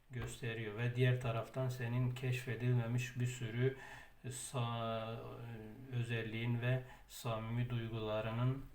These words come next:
da olduğunu gösteriyor, e, onun gözünde.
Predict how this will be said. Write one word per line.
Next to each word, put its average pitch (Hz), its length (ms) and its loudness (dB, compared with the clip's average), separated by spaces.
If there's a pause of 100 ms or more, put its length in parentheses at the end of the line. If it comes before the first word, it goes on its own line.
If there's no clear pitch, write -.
(140)
da 120 200 -2
olduğunu 113 680 -2
gösteriyor, 110 640 -4 (340)
e, 107 280 -8 (480)
onun 107 260 -6
gözünde. 101 540 -6